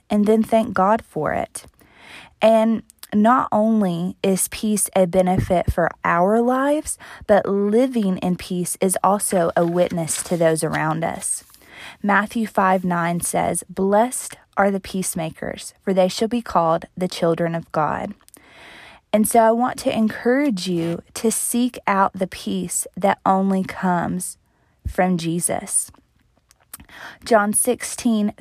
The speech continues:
thirty-three, and these are red letters, "I have told you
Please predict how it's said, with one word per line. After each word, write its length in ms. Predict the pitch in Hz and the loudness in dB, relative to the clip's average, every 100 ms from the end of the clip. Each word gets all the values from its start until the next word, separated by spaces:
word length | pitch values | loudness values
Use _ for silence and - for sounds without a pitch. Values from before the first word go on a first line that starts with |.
| - | 0
thirty-three, 800 | 202 202 208 - 175 165 180 190 _ - | 2 2 -2 -2 -2 -2 -4 -6 _ -4
and 180 | 185 | 0
these 220 | 180 190 185 | 2 2 2
are 100 | 180 | 2
red 240 | 185 175 | 2 0
letters, 600 | 175 175 165 165 202 - - _ - - - - | 0 0 0 -2 -6 -10 -18 _ -20 -20 -16 -2
"I 120 | 220 | 0
have 200 | 226 233 | 2 0
told 460 | - - 226 269 247 | 0 -2 0 0 0
you 240 | 226 226 | 0 2